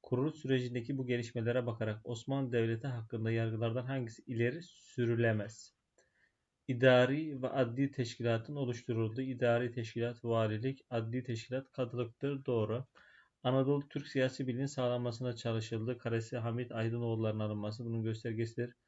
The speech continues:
Gaza ve cihat anlayışının benimsendiği Haçlılarla mücadele edilmesi bunu gösterir.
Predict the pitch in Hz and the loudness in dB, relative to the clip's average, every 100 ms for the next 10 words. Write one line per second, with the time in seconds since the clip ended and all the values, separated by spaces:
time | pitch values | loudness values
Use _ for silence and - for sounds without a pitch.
0 | _ _ _ - 120 123 139 135 120 123 | _ _ _ 0 2 4 4 4 2 2
1 | 135 135 127 123 113 135 139 131 120 120 | 2 0 -2 -2 -2 -4 -4 -2 0 0
2 | 117 120 117 113 113 123 117 123 113 110 | 0 -2 -2 0 -2 -6 -6 -4 -2 0
3 | 110 113 110 117 117 113 117 113 110 104 | 0 -2 -6 -2 0 2 0 -2 -4 -8
4 | 104 131 117 113 113 113 110 110 117 127 | -6 -6 -4 -2 -2 -2 -4 -4 -4 -4